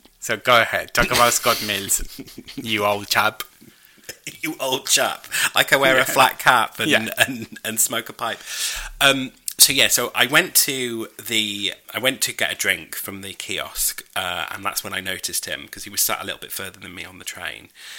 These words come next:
Speaker 2: First of all, I was flummoxed that he was travelling standard.
Speaker 1: Wasn't, were, were you not on first class?
Speaker 2: Well, I, I never travel first class.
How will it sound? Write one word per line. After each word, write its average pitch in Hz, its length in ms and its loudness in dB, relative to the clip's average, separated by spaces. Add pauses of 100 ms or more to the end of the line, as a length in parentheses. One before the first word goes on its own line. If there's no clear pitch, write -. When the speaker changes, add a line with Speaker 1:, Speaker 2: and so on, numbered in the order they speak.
(460)
Speaker 2:
First - 320 2
of - 100 -6
all, 87 180 -2
I 104 120 2
was 101 300 -2 (180)
flummoxed - 540 2
that 82 120 -2
he 98 140 -10
was 92 100 -2
travelling 95 380 -4
standard. - 560 -6 (760)
Speaker 1:
Wasn't, 139 600 -6
were, 135 240 -2
were 135 140 -4
you 131 120 -6
not 139 160 -2
on 139 100 -6
first - 260 -4
class? 135 460 0 (160)
Speaker 2:
Well, - 160 -6
I, - 60 -4 (480)
I 165 40 4
never 92 200 -2
travel 82 300 -6
first 80 300 -4
class. - 500 -10